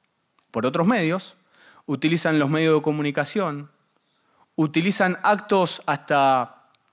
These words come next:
que uno puede decir, bueno, es humanitario, pero en realidad para mostrarse a ellos como buenos. ¿No? Como que la guerra de Malvinas, bueno, no sé, de repente hubo una guerra, no sabemos bien por qué. No, hubo una guerra porque estás choreando.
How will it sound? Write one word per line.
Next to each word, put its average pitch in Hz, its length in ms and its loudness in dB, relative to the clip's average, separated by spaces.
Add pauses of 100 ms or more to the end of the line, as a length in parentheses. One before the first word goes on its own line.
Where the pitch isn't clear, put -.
(420)
que - 120 -8
uno 147 140 0
puede 147 160 2
decir, 151 160 -2
bueno, 156 180 -2
es 131 140 -4
humanitario, 160 880 0 (520)
pero 160 160 2
en 165 60 2
realidad 180 300 2
para 190 180 2
mostrarse 190 420 -2
a 190 40 2
ellos 202 220 -2
como 139 300 -2
buenos. 135 640 0 (800)
¿No? 190 80 -8
Como 190 140 -4
que 175 80 -4
la 202 80 4
guerra 240 160 4
de 196 60 2
Malvinas, 208 380 0
bueno, 233 260 -4
no 254 40 -6
sé, 202 380 -2
de 147 160 -4
repente 185 360 -6
hubo 214 100 -4
una 139 180 -6
guerra, 185 180 -4
no 185 60 -8
sabemos 202 320 -6
bien 117 220 -8
por 107 200 -10
qué. 101 220 -20 (420)
No, 143 300 -10
hubo - 120 -10
una 143 140 -8
guerra 185 160 -2
porque 120 140 -8
estás 165 160 -8
choreando. 127 580 -8